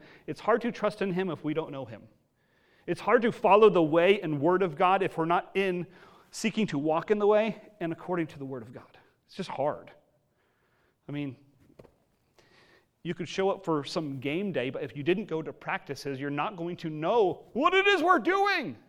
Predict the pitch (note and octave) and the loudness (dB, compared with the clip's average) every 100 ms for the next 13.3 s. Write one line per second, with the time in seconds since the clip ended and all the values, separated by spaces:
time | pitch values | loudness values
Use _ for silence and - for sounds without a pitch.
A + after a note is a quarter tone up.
0 | _ - - - G#3+ B3+ E3+ - B3+ D#3+ | _ -20 -20 -14 -10 -10 -12 -10 -6 -6
1 | C3 - G#3+ - B2 D#3+ - B2 - - | -8 -12 -12 -10 -10 -10 -10 -12 -18 -20
2 | _ _ _ _ _ _ A#2+ G#3 B3+ - | _ _ _ _ _ _ -6 -2 -2 -4
3 | - - G#3 D#3+ D#3 C3 D#3+ A3+ D#3+ B2 | -14 -10 -8 -6 -8 -6 2 2 2 -4
4 | - A3+ A3 G3 F3 D#3 F#3 F#3 D#3 C#3 | -8 -4 -4 -4 -10 -6 -2 -2 -2 -6
5 | F3+ D#3+ C#3 G#3 B3+ G#3 - _ _ - | -6 -6 -6 -4 -6 -6 -18 _ _ -20
6 | - _ _ _ _ _ _ _ - E3+ | -20 _ _ _ _ _ _ _ -8 0
7 | G#3 A3 G3 F#3+ G#3 - G3+ G#3 G3+ G3 | 4 6 4 2 0 -2 -2 -2 -2 -4
8 | F#3 - G#3+ F#3+ E3+ - - A3 A3+ G#3+ | -6 -2 2 2 0 -2 0 0 0 -4
9 | G#3+ G3+ - G#3 G#3+ G#3 G#3 F3+ E3+ - | 0 -2 0 -2 0 -6 -6 -8 -10 -4
10 | A#3 A#3 A3+ - A3 G#3+ - A3 A3+ - | -2 -2 -4 -10 -6 -6 -4 -4 -4 -2
11 | G3+ G#3+ A#3 A3 F#3 A3+ C4+ A3+ B3 A#3+ | -2 0 2 2 2 0 0 0 -6 -6
12 | - - A#3+ - F4+ G4 B4 D5 D5 D#5+ | -6 -2 -2 -2 -4 -2 0 0 0 -6
13 | - - | -6 -12